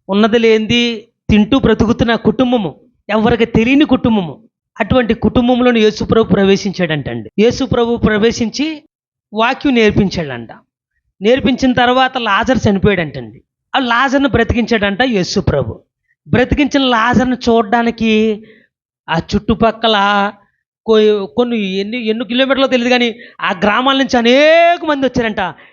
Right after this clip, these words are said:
ఎంత పబ్లిసిటీ అయిపోయాడండి ఈయన. లాజర్ను చూడడానికి వచ్చారంట. అతను ఏమైనా హీరోనా?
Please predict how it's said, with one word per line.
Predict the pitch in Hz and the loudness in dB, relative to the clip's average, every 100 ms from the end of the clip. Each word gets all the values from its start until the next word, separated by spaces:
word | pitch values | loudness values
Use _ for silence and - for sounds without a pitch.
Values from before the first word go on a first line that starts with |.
| _ 185 | _ -12
ఎంత | 175 - | -6 -2
పబ్లిసిటీ | 190 180 180 208 190 | 0 0 -2 -2 0
అయిపోయాడండి | 180 190 180 175 | 0 0 0 0
ఈయన. | 175 190 269 - _ _ _ - _ _ _ _ 151 | -2 -2 -6 -16 _ _ _ -20 _ _ _ _ -2
లాజర్ను | 165 202 233 233 240 | -2 0 -2 -2 -2
చూడడానికి | 240 277 269 | 0 0 0
వచ్చారంట. | 254 262 233 | 0 -2 -2
అతను | 170 - 160 170 | -6 -6 -2 0
ఏమైనా | 180 | 0
హీరోనా? | 156 175 185 170 | 0 2 2 0